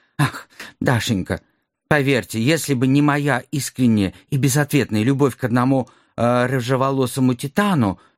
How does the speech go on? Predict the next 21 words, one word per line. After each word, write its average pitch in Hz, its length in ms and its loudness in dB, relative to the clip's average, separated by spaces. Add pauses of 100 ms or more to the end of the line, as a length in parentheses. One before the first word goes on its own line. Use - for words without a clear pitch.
(240)
но, 151 420 2
может 156 360 -2
быть, 196 260 -2
судьба 151 320 0
ещё 160 280 0
будет 180 320 0
к - 80 -10
нам 147 240 0
благосклонна, 117 800 -2 (400)
и 143 80 2
вы 165 120 4
ещё 151 240 0
сыграете 160 600 0
на 120 100 2
серебряной 135 560 2
флейте 165 380 0
в 135 60 -6
светлый 147 420 0
день 151 280 0 (160)
нашего 139 480 0
бракосочетания. 120 1120 -2